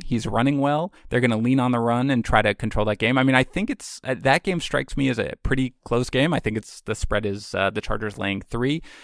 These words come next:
I expect it to be tight, and I, because of that, I expect also the Chargers to lean on the run a little bit even heavier than they usually do.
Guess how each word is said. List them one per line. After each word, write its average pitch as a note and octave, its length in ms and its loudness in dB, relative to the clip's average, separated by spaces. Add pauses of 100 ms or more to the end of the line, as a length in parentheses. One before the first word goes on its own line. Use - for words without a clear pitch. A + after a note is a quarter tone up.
I - 60 2
expect B2 340 0
it C#3 100 -6
to A2+ 100 -6
be A2+ 100 -4
tight, - 380 0 (200)
and A2 140 -2
I, F#2+ 160 -4 (540)
because C3+ 320 0
of D3+ 100 0
that, D#3 160 2
I - 80 2
expect A2 480 -2 (460)
also A#2 260 2
the A#2+ 100 -4
Chargers A#2+ 400 0
to G#2 300 -2
lean A2 240 -2
on G#2+ 80 -2
the G#2 80 -4
run G#2+ 400 -2
a C3 80 -6
little A2 180 -2
bit G#2 140 -4
even G2 380 -4 (180)
heavier C3 420 0
than A#2+ 140 -2
they G#2+ 80 0
usually G#2 420 -6
do. A#2+ 340 -4